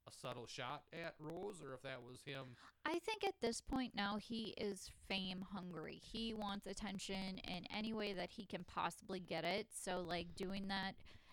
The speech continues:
Speaker 2: which is a shitty thing to do, 'cause if you really love this girl, like,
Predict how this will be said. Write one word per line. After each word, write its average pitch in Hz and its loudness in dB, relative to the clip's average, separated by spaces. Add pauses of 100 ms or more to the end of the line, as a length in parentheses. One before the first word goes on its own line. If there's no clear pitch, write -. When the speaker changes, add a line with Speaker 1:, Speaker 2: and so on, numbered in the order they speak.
(160)
Speaker 2:
which 262 6
is 330 8
a 339 10
shitty 330 6
thing 247 4
to 233 0
do, 185 4
'cause 208 4 (100)
if 220 4
you 247 4
really 220 4
love 190 4
this 208 0
girl, 208 2
like, 180 0